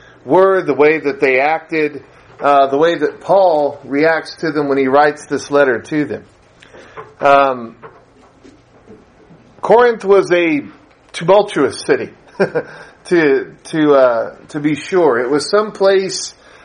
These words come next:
uh, that had a lot of change that was going on in it. Uh, change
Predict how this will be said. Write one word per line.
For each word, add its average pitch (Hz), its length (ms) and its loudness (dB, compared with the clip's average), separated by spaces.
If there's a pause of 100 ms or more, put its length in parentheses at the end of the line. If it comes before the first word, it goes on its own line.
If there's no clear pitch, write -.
(180)
uh, 143 420 2
that 151 260 -2 (600)
had 185 160 0
a 185 60 4
lot 196 180 4
of 202 140 -8
change 190 540 -2
that 143 120 2
was 127 200 -4
going 135 320 2
on 113 200 -2
in 101 100 -8
it. - 200 -12
Uh, 113 240 0
change 175 760 -2